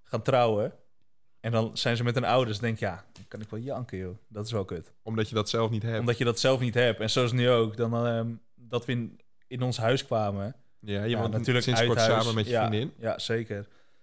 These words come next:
Speaker 1: Ja, dat is wel kut. Dan kom je daar. Dan, toen moest, had ik wel even traantjes. Niet huilen, maar gewoon traantjes. Omdat ik denk, ja, dit wil ik hem laten zien, eh, waar je nu zit en dan lekker samen een beetje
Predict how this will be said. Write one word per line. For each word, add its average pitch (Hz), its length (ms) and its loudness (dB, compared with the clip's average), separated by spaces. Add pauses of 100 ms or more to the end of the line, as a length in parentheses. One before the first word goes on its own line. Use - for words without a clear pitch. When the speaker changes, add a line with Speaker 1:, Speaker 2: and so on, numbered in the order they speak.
(540)
Speaker 1:
Ja, 110 220 -2
dat 117 180 -2
is 123 60 -4
wel 117 160 2
kut. 127 340 0
Dan 117 100 -4
kom 131 180 2
je 127 60 2
daar. 107 380 2
Dan, 110 300 -2
toen 139 140 -2
moest, 156 180 -2
had 120 200 2
ik 123 80 -6
wel 131 160 6
even 127 260 2
traantjes. 120 720 -2
Niet 113 160 -6
huilen, 101 360 2
maar 95 100 -2
gewoon 98 200 -6
traantjes. 92 720 -10 (360)
Omdat 104 180 -6
ik 104 60 -8
denk, 107 200 0
ja, 95 220 0
dit 101 180 -8
wil 107 100 -2
ik 104 80 -4
hem 107 200 -2
laten 104 260 0
zien, 104 360 -2
eh, 98 320 -6 (360)
waar 107 180 0
je 110 100 0
nu 107 140 -2
zit 107 400 -4
en 101 140 -4
dan 101 160 -4
lekker 110 240 -4
samen 107 280 -2
een 104 60 -4
beetje 104 320 -4